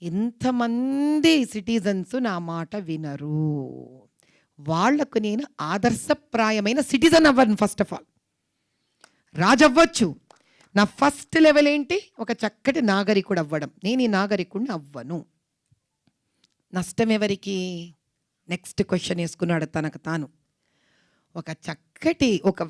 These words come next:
అక్కడ ఉన్న నాగరికుడు కనుక ఒక చక్కటి నాగరికుడు అంటే రాజు మాట వినని వాడైతే వాడికే నష్టం కలుగుతుంది అని బాధ ఆయనకి. అయ్యో, వాడు కనుక మాట వినకపోతే ఎదగడే.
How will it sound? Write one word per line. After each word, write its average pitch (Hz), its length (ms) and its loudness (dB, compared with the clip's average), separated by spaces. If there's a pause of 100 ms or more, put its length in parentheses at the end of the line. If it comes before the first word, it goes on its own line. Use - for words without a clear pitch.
(240)
అక్కడ 180 280 0
ఉన్న 208 280 0
నాగరికుడు 202 600 2
కనుక 175 300 -4
ఒక 208 240 -4
చక్కటి 214 680 -6
నాగరికుడు 180 580 -2
అంటే 175 180 -2
రాజు 196 360 0
మాట 226 300 -2
వినని 190 360 -2
వాడైతే 165 760 -6 (520)
వాడికే 185 720 0
నష్టం 240 500 -2
కలుగుతుంది 180 720 -4
అని 190 160 -4
బాధ 160 640 -6
ఆయనకి. 165 520 -8 (800)
అయ్యో, 170 340 -4
వాడు 202 340 0
కనుక 170 260 -8
మాట 190 340 -4
వినకపోతే 175 800 -6
ఎదగడే. 156 1080 -6